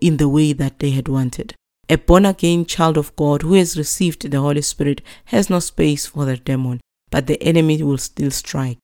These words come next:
He does not possess the person, but he still strikes.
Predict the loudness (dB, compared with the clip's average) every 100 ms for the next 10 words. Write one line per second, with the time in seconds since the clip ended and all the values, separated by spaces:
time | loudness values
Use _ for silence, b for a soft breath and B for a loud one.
0 | _ -6 0 0 0 -2 0 0 -2 -2
1 | -2 0 0 0 -2 -6 -4 -2 -2 -2
2 | -2 -4 _ _ 0 2 2 0 2 4
3 | 4 2 -6 -6 -8